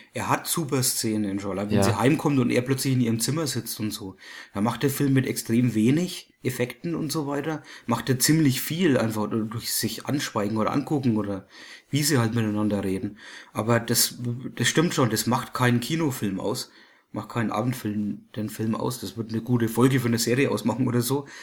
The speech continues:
Speaker 2: Ja.
Speaker 1: Da würde ich dann schon sagen, aber ja, äh, es ist halt doch ein bisschen enttäuschend dann, wenn man auf den Film zurückblickt, irgendwie.
Speaker 2: Und in, in Seoul, die Geschichte,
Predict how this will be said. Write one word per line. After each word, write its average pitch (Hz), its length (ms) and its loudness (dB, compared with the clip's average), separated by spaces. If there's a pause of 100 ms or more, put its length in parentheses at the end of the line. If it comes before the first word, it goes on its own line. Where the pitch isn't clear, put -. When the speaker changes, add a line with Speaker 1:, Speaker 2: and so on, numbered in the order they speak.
(180)
Speaker 2:
Ja. 117 140 6
Speaker 1:
Da 113 60 4
würde 117 80 2
ich 117 80 -6
dann 113 140 0
schon 123 140 2
sagen, 110 360 2
aber 104 440 0 (380)
ja, 95 300 -4 (100)
äh, 123 420 0
es 135 160 4
ist 170 140 4
halt 151 160 4
doch 160 120 4
ein 147 120 0
bisschen 180 360 2
enttäuschend 127 580 2
dann, 113 180 2
wenn 113 80 0
man 110 100 0
auf 104 60 -6
den 120 100 0
Film 123 160 2
zurückblickt, 123 640 -4 (180)
irgendwie. 98 460 -10 (1000)
Speaker 2:
Und 113 300 -2
in, 117 220 4
in 117 180 2
Seoul, 123 400 6
die 131 180 4
Geschichte, 131 800 4